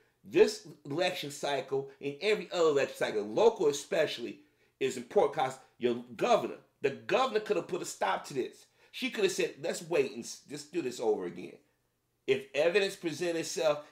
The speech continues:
that he was participating in it, then, hey, go ahead and do what you gotta do.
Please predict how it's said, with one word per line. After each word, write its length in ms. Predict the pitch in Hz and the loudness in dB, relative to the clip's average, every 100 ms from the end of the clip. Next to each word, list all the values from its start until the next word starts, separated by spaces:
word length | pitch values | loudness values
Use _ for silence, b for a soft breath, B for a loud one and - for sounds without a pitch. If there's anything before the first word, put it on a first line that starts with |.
| B | B
that 140 | 170 | -2
he 300 | - 180 165 | -2 -6 -8
was 180 | 139 131 | -8 -10
participating 680 | - 175 165 - 175 175 175 | -8 -6 -6 -6 -6 -4 -4
in 80 | 170 | -4
it, 220 | 151 - b | -8 -12 b
then, 440 | 107 107 170 151 - | -10 -2 0 0 0
hey, 220 | 147 104 | -2 -2
go 260 | 95 135 | -2 0
ahead 140 | 160 139 | 0 0
and 80 | 131 | -4
do 60 | |
what 120 | 135 131 | -6 -2
you 60 | |
gotta 240 | 127 110 95 | 0 0 -2
do. 240 | 98 | -6